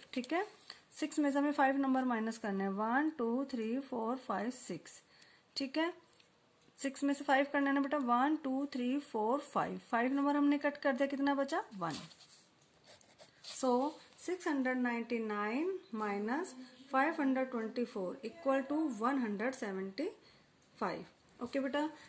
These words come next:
देखिए बेटा, मैंने आपको फ़ाइव, यहाँ क्या हम लिखेंगे बेटा? right here देखिए, से-, सेवन हंड्रेड सेवेंटी सेवन में से जब हमने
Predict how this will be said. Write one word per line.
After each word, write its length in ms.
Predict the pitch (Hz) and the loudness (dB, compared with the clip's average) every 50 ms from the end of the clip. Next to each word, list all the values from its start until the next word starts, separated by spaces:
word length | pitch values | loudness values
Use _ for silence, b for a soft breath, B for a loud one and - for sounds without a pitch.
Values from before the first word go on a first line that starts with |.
| B B 247 | B B -8
देखिए 340 | 226 220 240 247 247 294 285 | 0 2 2 4 4 2 2
बेटा, 200 | 285 285 294 285 | 2 2 2 2
मैंने 240 | 285 285 269 269 269 | 4 4 4 4 4
आपको 300 | 262 254 - - 294 285 | 2 2 2 0 -2 -2
फ़ाइव, 380 | 285 - 247 220 220 247 269 - - - - 247 | 0 0 2 2 4 2 2 0 0 0 0 2
यहाँ 280 | 233 240 226 254 269 | 2 2 2 2 2
क्या 120 | 262 285 277 | 4 4 4
हम 140 | 277 277 | 4 4
लिखेंगे 300 | 269 269 269 269 269 269 | 4 2 2 2 2 2
बेटा? 200 | 262 262 262 269 | 0 0 0 0
right 300 | 269 262 247 240 254 254 | 2 4 2 2 2 2
here 260 | 254 240 254 294 381 466 - - - - - - - - - - - - - - - - - _ _ _ _ _ _ _ _ _ _ _ _ - - - - - - - - - - - | 2 2 4 4 2 2 -2 -10 -20 -20 -20 -18 -18 -18 -20 -20 -20 -20 -20 -20 -20 -20 -20 _ _ _ _ _ _ _ _ _ _ _ _ -20 -20 -20 -20 -20 -20 -20 -20 -20 -6 -2
देखिए, 340 | 254 262 247 285 302 311 311 311 B B B B B B B - | 0 2 2 2 2 2 0 -2 B B B B B B B 2
से-, 280 | - 254 240 240 - 233 | 4 6 6 6 4 -2
सेवन 340 | - - 262 240 254 277 285 | 0 4 4 6 6 6 6
हंड्रेड 280 | 294 285 277 285 285 277 | 6 6 6 6 4 4
सेवेंटी 340 | - 277 269 277 262 302 285 | 4 2 2 2 0 2 2
सेवन 220 | 294 269 262 269 | 2 2 4 4
में 100 | 277 277 277 | 4 4 4
से 80 | 285 262 | 4 2
जब 120 | 277 269 | 2 2
हमने 260 | 269 269 269 277 285 | 4 2 4 2 2